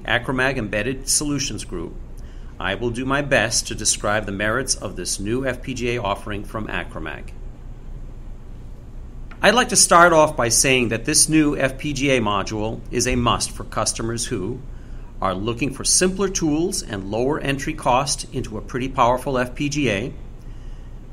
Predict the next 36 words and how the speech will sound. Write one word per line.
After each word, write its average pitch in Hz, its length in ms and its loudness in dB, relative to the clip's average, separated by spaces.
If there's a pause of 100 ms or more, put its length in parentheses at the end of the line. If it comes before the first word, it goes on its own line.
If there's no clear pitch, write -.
(300)
using 156 500 6
one 139 160 2
of 127 100 2
Acromag's 120 680 2
existing 120 640 2
F 120 180 -2
P 120 140 -2
G 110 160 -2
A 101 140 -2
offerings 95 640 -4
and 110 180 -4
want 127 200 0
to 139 60 -4
get 117 160 -2
more 113 300 0
power 139 560 0
in 95 80 -6
a 90 60 -4
very 104 280 -2
price 143 400 0
competitive 120 600 -4
X - 260 0
M 113 100 -4
C 131 200 0
module, 107 560 -2 (840)
or 214 240 8
are 254 220 2
involved 185 460 4
with 165 100 2
applications 165 800 4
in 98 380 -2
radar, 165 520 4 (200)
image 139 320 0
processing, 170 760 2
signal 196 400 6
processing, 151 760 0